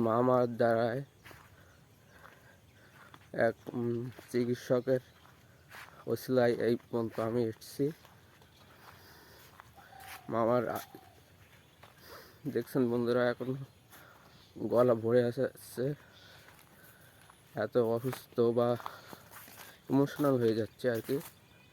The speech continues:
তো সেই জন্য মামাকে অশেষ ধন্যবাদ এবং হাজার বছর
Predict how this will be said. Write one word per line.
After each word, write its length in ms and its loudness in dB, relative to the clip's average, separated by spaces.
তো 100 2
সেই 260 4
জন্য 220 4
মামাকে 500 2
অশেষ 380 2
ধন্যবাদ 420 2
এবং 180 0
হাজার 280 4
বছর 300 0